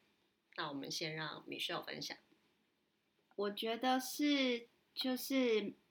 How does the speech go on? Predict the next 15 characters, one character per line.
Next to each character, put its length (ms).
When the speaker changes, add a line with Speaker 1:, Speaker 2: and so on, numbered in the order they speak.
Speaker 2:
呃， 160
我 60
们 120
每 220
一 40
次 180
在 380
遇 140
到 200
争 320
吵 260
或 140
者 160
是 240
有 420